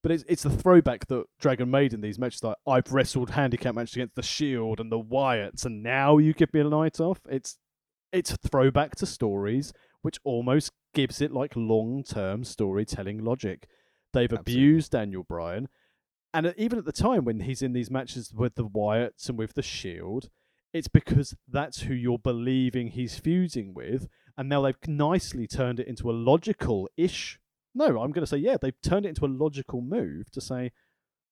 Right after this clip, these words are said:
Speaker 1: "Well, look, we, you've been putting me in these matches, not 'cause it was my feud, you, as the authority of this show, have been booking me in these, putting me in these difficult situations." So, really clever, really good.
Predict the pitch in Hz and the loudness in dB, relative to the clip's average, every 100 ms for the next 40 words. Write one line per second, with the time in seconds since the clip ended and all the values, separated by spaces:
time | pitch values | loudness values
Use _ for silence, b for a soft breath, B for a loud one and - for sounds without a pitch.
0 | - 104 104 165 - - - _ _ _ | -12 -8 -2 -2 -4 -12 -20 _ _ _
1 | _ 110 147 139 180 214 220 - 117 - | _ -4 -4 0 2 4 2 0 0 0
2 | - - 92 80 78 - 92 - 117 185 | -2 -4 -16 -16 -16 -14 -14 -12 -2 -2
3 | - 220 240 185 196 - - 277 139 113 | -2 -10 -10 -8 -6 -6 -2 0 2 0
4 | 123 - _ 110 110 160 110 98 - 123 | -4 -10 _ -8 4 6 6 2 -2 -4
5 | 113 120 117 127 123 147 143 - 120 113 | -4 -2 0 0 4 4 4 0 -4 -4
6 | 107 - 104 87 107 113 98 - 117 - | -6 -4 -4 -6 -8 -8 -6 -4 -4 -4
7 | 101 92 90 98 92 - 113 107 98 98 | -10 -10 -10 -10 -8 -6 -4 -6 -10 -12
8 | - _ _ _ - - - 87 - - | -16 _ _ _ -10 -8 -8 -8 -8 -4
9 | 113 110 85 73 123 120 - _ _ 131 | -2 -2 -6 -6 -4 -4 -6 _ _ -2
10 | 139 147 143 185 214 95 - 143 160 277 | 2 2 2 0 0 -2 0 0 0 -6
11 | - | -8